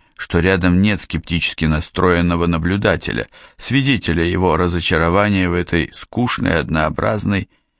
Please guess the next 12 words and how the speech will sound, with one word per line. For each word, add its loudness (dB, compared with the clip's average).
и -2
весьма 0
глупой 0
ночной 2
эскападе. -2
Достав 0
ключ, -2
он 2
открыл 0
дверь 0
и 0
высунулся, 0